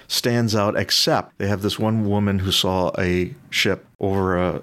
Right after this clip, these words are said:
remote road. They had a police sketch artist work with her to sketch out the ship. And at the end of the episode,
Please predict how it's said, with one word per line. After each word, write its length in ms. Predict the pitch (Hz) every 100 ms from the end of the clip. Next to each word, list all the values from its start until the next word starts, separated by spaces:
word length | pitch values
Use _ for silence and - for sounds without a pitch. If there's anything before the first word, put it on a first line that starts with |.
| -
remote 460 | 101 98 95 98 -
road. 460 | 95 95 95 87 85
They 220 | 101 107
had 240 | 104 117 101
a 40 |
police 480 | - - 113 127 117 - -
sketch 360 | - - 110 -
artist 440 | 98 90 67 -
work 220 | 95 90
with 140 | 90 -
her 140 | 85
to 120 | 80
sketch 360 | 80 - 90 -
out 160 | 82 -
the 80 |
ship. 320 | 80 - - -
And 100 | 98
at 120 | 98
the 120 | 98
end 100 | 101
of 80 | 107
the 120 | 95
episode, 580 | 98 - - - 80 82